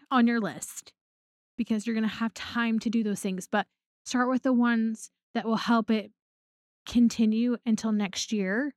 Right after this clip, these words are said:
to do the bigger things or to save up for those bigger things, you know? Um, and for the outside, plan where you're going to place your seedlings, your little plant babies.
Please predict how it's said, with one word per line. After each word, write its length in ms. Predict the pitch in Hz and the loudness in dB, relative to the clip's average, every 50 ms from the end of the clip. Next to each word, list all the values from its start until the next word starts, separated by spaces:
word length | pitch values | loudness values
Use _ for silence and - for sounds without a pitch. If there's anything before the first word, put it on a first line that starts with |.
| _ _ _ _ _ - | _ _ _ _ _ -2
to 80 | - | 0
do 220 | 220 196 226 220 214 | 2 4 4 2 2
the 180 | 190 208 202 | 0 0 -2
bigger 320 | 185 190 196 185 180 175 175 | 0 0 -2 -2 -2 -8 -10
things 640 | - - 180 165 151 160 175 175 - - - - _ _ _ _ _ _ _ _ _ _ _ _ _ | -10 -10 -12 -12 -12 _ -18 -14 -12 -12 -12 -14 _ _ _ _ _ _ _ _ _ _ _ _ _
or 80 | - 233 | -4 -2
to 120 | 220 240 233 | 0 0 0
save 280 | - - 233 220 220 214 | 2 2 2 2 4 4
up 160 | 220 220 - _ - | 4 2 2 _ -4
for 120 | 226 196 | -2 -2
those 200 | 185 180 175 - | 0 -2 -2 -4
bigger 320 | - 175 165 170 175 180 | -4 -6 -6 -6 -8 -8
things, 600 | 175 - 175 156 143 139 _ _ _ - - - - | -8 -8 -8 -10 -10 -14 _ _ _ -16 -14 -12 -8
you 100 | 180 180 | -8 -8
know? 240 | 170 160 156 175 190 - _ _ _ _ _ _ _ _ _ _ _ _ _ _ _ _ _ _ _ _ _ - | -8 -8 -8 -8 -10 -10 _ _ _ _ _ _ _ _ _ _ _ _ _ _ _ _ _ _ _ _ _ 0
Um, 720 | - 240 240 233 226 214 208 202 202 196 196 196 196 185 - _ _ _ _ _ _ _ - | 2 4 6 6 6 6 6 4 4 2 2 2 0 -2 -2 _ _ _ _ _ _ _ 2
and 1000 | 262 262 254 254 254 254 254 254 254 254 254 254 247 254 254 247 247 247 233 - - _ _ _ _ _ - | 4 6 6 8 8 8 8 8 8 8 8 8 8 6 6 6 6 4 2 0 -4 _ _ _ _ _ 2
for 120 | 285 269 | 4 6
the 120 | 240 254 233 | 6 6 6
outside, 840 | 220 311 403 - - - 233 202 196 180 180 175 175 202 247 240 - _ _ _ _ _ | 4 2 0 -2 0 2 4 4 4 4 4 4 2 2 0 0 -4 _ _ _ _ _
plan 280 | - 302 294 302 302 302 | 0 0 2 2 2 2
where 160 | 302 302 302 | 2 2 2
you're 380 | 294 285 277 285 285 285 277 | 2 2 2 2 0 0 0
going 220 | 254 269 269 277 269 | 2 2 2 2 2
to 100 | 277 262 | 0 0
place 340 | - - 262 320 - - - | 0 2 0 0 0 0 0
your 100 | 254 240 | 0 0
seedlings, 680 | - - 277 330 - - 208 175 170 170 202 - - | 2 4 2 4 4 4 2 2 2 -2 -6 -4 -2
your 80 | 226 | 0
little 180 | 233 240 240 233 | 2 2 2 2
plant 260 | - 247 247 262 254 | 2 2 2 2 2
babies. 640 | - 196 175 - 147 147 143 139 - - - - - | 0 0 0 0 -2 -8 -8 -10 -12 -12 -12 -12 -16